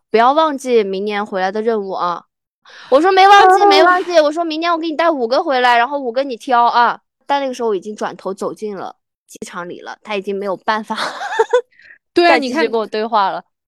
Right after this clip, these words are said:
Speaker 2: 他用这种叮嘱带着一点点命令式的
Speaker 1: 嗯。
Speaker 2: 方式来要求你，其实就很让人觉得有不适感。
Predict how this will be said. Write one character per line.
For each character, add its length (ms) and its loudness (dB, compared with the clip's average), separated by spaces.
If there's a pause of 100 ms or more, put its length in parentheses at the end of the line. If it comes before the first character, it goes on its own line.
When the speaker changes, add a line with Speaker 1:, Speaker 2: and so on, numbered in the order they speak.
(120)
Speaker 2:
他 220 0
用 180 0
这 80 -4
种 220 -4
叮 240 -4
嘱 240 -2
带 180 0
着 80 -2
一 120 -4
点 180 -8
点 160 -6
命 220 -2
令 180 -6
式 200 -6
的 200 0
Speaker 1:
嗯。 340 -8
Speaker 2:
方 240 0
式 200 -6
来 180 0
要 240 0
求 240 -8
你， 160 -10
其 160 -8
实 100 -2
就 160 2
很 200 -8
让 200 -2
人 140 -6
觉 140 -4
得 60 -2
有 100 -2
不 160 -12
适 240 -8
感。 200 -10